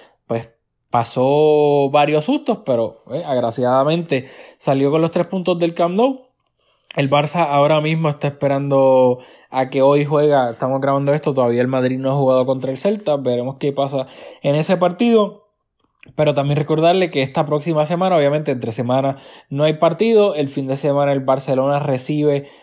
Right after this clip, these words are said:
al Eibar en el Camp Nou y luego viaja a Nápoles para jugar contra el Napoli en la ida de los o-, octavos de final de la Champions League. ¿Algo que quieras decir, eh, del partido al final? ¿Algo que quieras comentar antes de irnos?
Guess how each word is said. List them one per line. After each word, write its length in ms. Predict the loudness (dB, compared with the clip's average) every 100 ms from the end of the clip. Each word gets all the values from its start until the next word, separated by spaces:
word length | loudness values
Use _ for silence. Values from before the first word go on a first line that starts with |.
| _
al 220 | 0 2
Eibar 340 | 2 4 4
en 160 | 4 0
el 160 | -4 -2
Camp 180 | 0
Nou 200 | 2 0
y 140 | 0 0
luego 580 | 4 4 4 4 0 -4 _ -6
viaja 680 | 0 2 4 4 4 4
a 40 | 4
Nápoles 500 | 2 2 2 0 0
para 220 | 0 0
jugar 300 | 0 0 2
contra 380 | -2 -2 -2 -2
el 120 | 0
Napoli 600 | 0 2 2 2 0 -2
en 160 | -2 0
la 180 | -2 -4
ida 440 | 0 2 2 -2 -14 -20 _
de 240 | -4 0 2
los 140 | 0
o-, 560 | 0 0 -2 -8 -16 -6
octavos 460 | -4 0 2 2 0
de 80 |
final 400 | -4 -2 0 0
de 100 | 0
la 160 | 0 -2
Champions 720 | -4 -4 -2 -4 -4 -6 -14 -8
League. 320 | -6 -6 -10 _ _ -2
¿Algo 320 | 2 2 2
que 160 | 0
quieras 220 | 2 2 2
decir, 300 | -2 -2 -2
eh, 880 | 2 4 4 4 4 2 0 -4 -8
del 300 | -4 -4 0
partido 340 | -2 -2 0
al 60 | 0
final? 340 | 0 0 2
¿Algo 300 | 2 2 0
que 80 | 0
quieras 280 | 0 0 -2
comentar 420 | -2 -2 0 0
antes 280 | 0 -4 -4
de 160 | 0 0
irnos? 480 | 2 2 0 -4